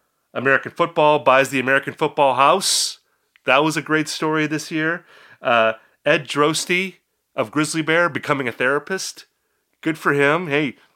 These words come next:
possibly a path forward for Bethany Cosentino. Um, that last Beatles song that came out, uh, <laughs> Now and Then, and, uh, the terrible but likable video that Peter Jackson made. Uh,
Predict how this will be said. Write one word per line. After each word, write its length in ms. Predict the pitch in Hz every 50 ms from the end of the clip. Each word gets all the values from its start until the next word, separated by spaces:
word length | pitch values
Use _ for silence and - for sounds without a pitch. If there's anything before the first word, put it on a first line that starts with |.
| _ _ _ -
possibly 480 | - 123 127 123 - 139 120 131 131
a 40 | 117
path 300 | - 131 127 123 117 -
forward 280 | - 120 123 135 135 -
for 120 | - 123
Bethany 380 | 104 127 120 - - 120 120 -
Cosentino. 800 | - 123 113 - - 113 - - 139 147 147 156 165 170 170 170 - - - - - - _ -
Um, 480 | - 131 131 127 123 123 123 120 117 _ _ _ _ _ _ _ _ _ _ _ _ _ _ _
that 260 | 123 135 151 147 147
last 400 | 135 147 147 170 190 - - 101
Beatles 300 | - 127 151 185 240 240
song 300 | - - 226 214 220 214
that 160 | 220 226 220
came 240 | - - 220 214 220
out, 260 | 226 233 254 262 - - - - -
uh, 280 | 139 131 127 127 123 120
<laughs> 40 |
Now 200 | 127 139 151 160
and 100 | 160 156
Then, 300 | 160 170 180 208 220 214 - - - - - -
and, 300 | - 139 139 135 131 123
uh, 340 | 135 131 123 120 117 117 - - _ _ _ _ _ _ _ _ _ _ _
the 240 | 127 - 117 123 110
terrible 760 | - - 180 202 208 208 214 175 190 196 202 185 - _ _ _ _ _ -
but 180 | - - 120
likable 480 | 147 147 147 139 - 151 131 139 135 131
video 320 | 113 123 120 123 127 131
that 160 | 117 104 - -
Peter 220 | - 131 120 120
Jackson 440 | 104 104 95 98 104 - - 131 123
made. 300 | 123 127 135 143 143 - _ -
Uh, 400 | - 117 107 104 101 98 98 98